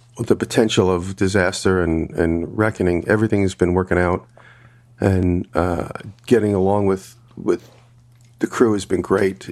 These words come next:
You know, we definitely laugh a lot, which is really important. It, it comes through a lot on Instagram,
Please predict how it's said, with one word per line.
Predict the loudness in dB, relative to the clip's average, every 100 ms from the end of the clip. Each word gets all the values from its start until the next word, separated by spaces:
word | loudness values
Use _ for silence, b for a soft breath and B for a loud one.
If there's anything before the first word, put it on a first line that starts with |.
| 0
You |
know, | 0 0
we | -2 0
definitely | 0 2 0 2
laugh | 2 0 0 0
a |
lot, | 0 0 -2
which | -4 -2
is | 0
really | 2 2 0
important. | 0 0 0 -2 -4 B B B B B -6
It, | 0 2 2 0
it | 0
comes | -2 0
through | 0 2
a | 2
lot |
on | 0 -2
Instagram, | -4 -2 0 0 0